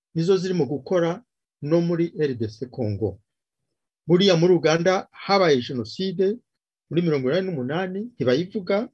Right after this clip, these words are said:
Muri Sudani habaye Jenoside, ntibayivuga. Mu Rwanda habaye Jenoside,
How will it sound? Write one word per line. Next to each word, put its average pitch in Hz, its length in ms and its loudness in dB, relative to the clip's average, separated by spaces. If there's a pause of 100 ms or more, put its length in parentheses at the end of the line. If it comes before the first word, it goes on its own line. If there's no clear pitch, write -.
(880)
Muri 170 360 2
Sudani 135 720 -2
habaye 190 340 2
Jenoside, 127 600 -6
ntibayivuga. 202 760 0 (800)
Mu 156 120 2
Rwanda 165 320 4
habaye 180 360 4
Jenoside, 123 560 -6